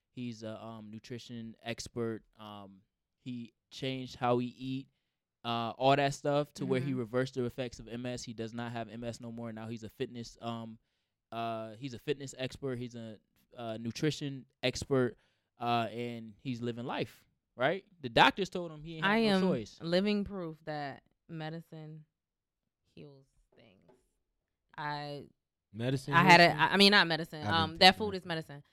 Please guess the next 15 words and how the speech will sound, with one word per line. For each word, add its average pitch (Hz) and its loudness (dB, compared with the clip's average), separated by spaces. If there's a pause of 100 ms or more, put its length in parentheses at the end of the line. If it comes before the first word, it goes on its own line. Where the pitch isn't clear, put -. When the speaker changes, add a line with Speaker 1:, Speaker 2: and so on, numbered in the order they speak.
Speaker 3:
Mm-hmm. 101 -20
Speaker 2:
Had 185 12
an 185 4
issue, 185 2 (140)
changed 180 -2
my 160 -2
lifestyle. 156 0
A 156 -6
year 156 -4
later, 147 -6
I'm 147 -16 (100)
perfectly 139 -14
fine. 101 -16 (280)
Speaker 3:
You 95 -10
are. 92 -12